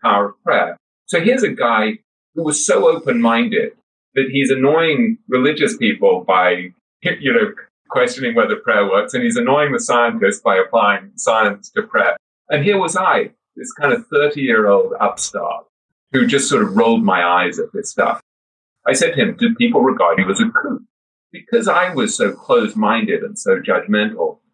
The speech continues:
I wasn't open to learning from him. I think about him constantly because it's, it's a kind of reminder that I need to keep my own mind as open as he kept his, so that my prejudices and biases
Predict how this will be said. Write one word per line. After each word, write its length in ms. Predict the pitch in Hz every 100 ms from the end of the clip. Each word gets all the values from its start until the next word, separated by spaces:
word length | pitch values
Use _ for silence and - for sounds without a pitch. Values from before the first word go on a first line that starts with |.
| -
I 60 |
wasn't 260 | 131 165 160
open 340 | 127 120 113
to 140 | - 95
learning 400 | 95 95 90 80
from 240 | - 82 85
him. 200 | 78 - _ _ _ _ _ _
I 200 | 139 160
think 260 | - 233 233
about 400 | 254 - 90 -
him 200 | 208 -
constantly 720 | - 175 233 - - - - - _ _ _
because 380 | 147 156 165 151
it's, 340 | 151 - - - _ _
it's 200 | 143 147
a 60 |
kind 200 | 147 165
of 80 | 165
reminder 420 | 143 135 147 165
that 100 | 156
I 80 | 151
need 160 | 147 143
to 80 | -
keep 200 | - -
my 140 | 123
own 220 | 143 156
mind 320 | 101 85 82
as 140 | 98 101
open 360 | 113 113 120
as 180 | 110 104
he 200 | 117 113 -
kept 200 | 113 -
his, 320 | 139 120 - -
so 100 | 110
that 180 | 107 107
my 200 | 117 104 101 _ _
prejudices 760 | 120 120 123 113 110 - 104 95
and 140 | 95 - _
biases 440 | - - - -